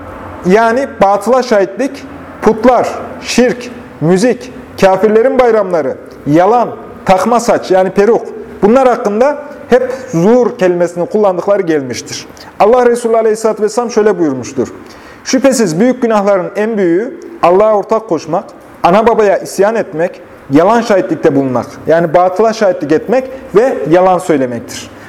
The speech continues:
Son cümleyi o kadar çok tekrar etti ki sahabeler, "Keşke sussa." demişlerdir.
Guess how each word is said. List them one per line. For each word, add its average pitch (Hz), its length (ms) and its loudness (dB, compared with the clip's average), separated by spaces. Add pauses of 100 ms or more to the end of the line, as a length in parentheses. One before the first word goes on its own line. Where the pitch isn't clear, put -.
(120)
Son 247 280 2
cümleyi 208 320 0
o 196 120 0
kadar 233 380 0
çok 190 220 -4
tekrar 196 320 0
etti 196 280 -6
ki 220 140 -2
sahabeler, 214 540 2 (320)
"Keşke 214 340 2
sussa." 202 400 0
demişlerdir. 113 720 0